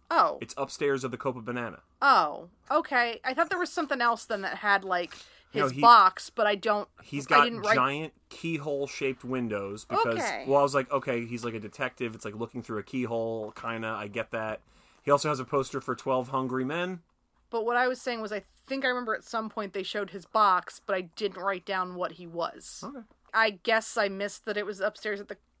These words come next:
Speaker 2: Yep.
Speaker 1: Copa Banana. I thought that it was
Speaker 2: He refers to it as his club because
Speaker 1: Okay.
Speaker 2: it is below his. That
Speaker 1: Okay.
Speaker 2: doesn't make any sense, but that is what happens. And that's
Speaker 1: Yeah.
Speaker 2: why the big, uh,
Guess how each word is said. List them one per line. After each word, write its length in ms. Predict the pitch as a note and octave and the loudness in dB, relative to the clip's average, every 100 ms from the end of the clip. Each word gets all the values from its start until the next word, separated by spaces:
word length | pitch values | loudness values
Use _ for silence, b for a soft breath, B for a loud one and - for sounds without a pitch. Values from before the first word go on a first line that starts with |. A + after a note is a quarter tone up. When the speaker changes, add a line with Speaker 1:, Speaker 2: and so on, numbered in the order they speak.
| - | -8
Speaker 2:
Yep. 120 | F3+ | -6
Speaker 1:
Copa 180 | A3 F#3+ | -6 -8
Banana. 280 | G3+ G#3 G#3 | -8 -6 -2
I 120 | D#3 F3 | -2 -4
thought 400 | - G3+ F3+ F3+ | -4 0 0 0
that 120 | F3+ | -4
it 100 | E3+ | -4
was 340 | F3+ E3 - | -6 -10 -10
Speaker 2:
He 100 | A#2+ | -6
refers 300 | C3+ B2+ C#3 | -4 0 0
to 80 | C#3 | 0
it 40 | B2+ | -4
as 120 | A#2+ | -4
his 140 | F3 - | -6 -4
club 320 | D#3 G#2 F#2+ F#2+ | -2 -2 -4 -8
because 280 | A#3 F4+ D#4+ | -4 -4 -4
Speaker 1:
Okay. 80 | |
Speaker 2:
it 60 | D4+ | -6
is 80 | - | -8
below 600 | G#2+ G#2+ G#2+ G#2+ G#2+ G#2 _ _ | -8 -4 -4 -4 -6 -10 _ _
his. 500 | G2+ G2 - - - _ _ _ - | -12 -12 -12 -16 -18 _ _ _ -6
That 120 | A#3+ | -6
Speaker 1:
Okay. 80 | F#3 | -6
Speaker 2:
doesn't 120 | F3+ A#2 | -10 -6
make 80 | |
any 100 | B2+ | -6
sense, 320 | B2+ G#3+ F3 - | -4 -4 -4 -6
but 220 | A#2+ A2 | -8 -6
that 140 | G2+ B2 | -8 -8
is 120 | C3 | -4
what 120 | C#3 | -2
happens. 440 | F#3 - C#3 - - _ _ _ _ - | -2 -4 -8 -14 -18 _ _ _ _ -10
And 100 | A#2 | -6
that's 80 | G#2+ | 0
Speaker 1:
Yeah. 80 | C#3+ | 4
Speaker 2:
why 140 | C#3+ | 4
the 160 | C#3 C3+ | 4 0
big, 340 | B2 C#3 B2 | 2 0 0
uh, 560 | B2+ B2+ B2 A#2+ A#2+ A#2 | -2 0 2 2 0 -2